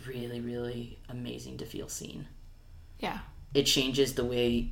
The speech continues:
Speaker 1: you feel about yourself, you know, something for
Speaker 2: Mm-hmm.
Speaker 1: my, something that I've developed in the past couple of years, which for whatever reason, I didn't fully realize it until the past couple months, was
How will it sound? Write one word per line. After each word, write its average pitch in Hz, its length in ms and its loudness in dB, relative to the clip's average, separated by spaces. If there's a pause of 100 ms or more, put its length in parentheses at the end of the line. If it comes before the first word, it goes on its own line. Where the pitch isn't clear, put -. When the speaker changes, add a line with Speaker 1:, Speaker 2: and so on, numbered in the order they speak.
Speaker 1:
you 123 160 -2
feel 135 240 8
about 120 260 2
yourself, - 500 2
you - 80 -4
know, - 100 -6
something - 440 6
for 165 140 4
Speaker 2:
Mm-hmm. 117 60 6
Speaker 1:
my, 117 320 4 (640)
something 143 420 8
that 120 280 6
I've 117 220 4
developed 117 340 6
in 113 80 4
the 110 100 4
past 113 220 0
couple 120 200 2
of 117 60 8
years, 113 360 4
which 117 260 -2 (220)
for - 100 -2
whatever 120 340 4
reason, 120 440 4
I 120 140 4
didn't 117 260 6 (280)
fully 151 260 8
realize 123 460 6
it 117 260 2
until 123 260 -2
the 131 80 0
past 127 240 -4
couple 135 200 -4
months, 123 320 0
was 123 300 0